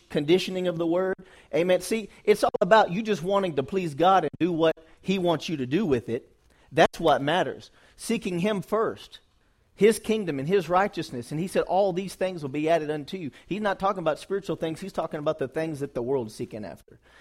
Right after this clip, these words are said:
He says they're gonna be added to you. Amen. And, and the Proverbs or Ecclesiastes, I believe it is, it says, uh, maybe it is Proverbs, said, "Money is a defense."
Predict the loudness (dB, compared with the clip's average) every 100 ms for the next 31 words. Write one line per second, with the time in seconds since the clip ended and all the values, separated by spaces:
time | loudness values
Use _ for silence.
0 | -12 -4 -2 -2 -2 -2 -2 -4 -2 -2
1 | -2 -4 -12 -14 -14 -16 _ _ _ _
2 | _ -6 -2 -2 -2 -6 -14 _ _ _
3 | -2 -2 0 -2 0 -2 2 4 4 4
4 | -2 -2 -8 -4 -4 0 0 0 -2 0
5 | 0 0 -2 -2 -4 -4 -2 -2 -4 -4
6 | -4 -4 -2 0 0 -4 -4 -6 -4 -8
7 | -6 -6 -8 -14 -4 4 4 4 0 -2
8 | -6 -8 -6 -8 -8 -20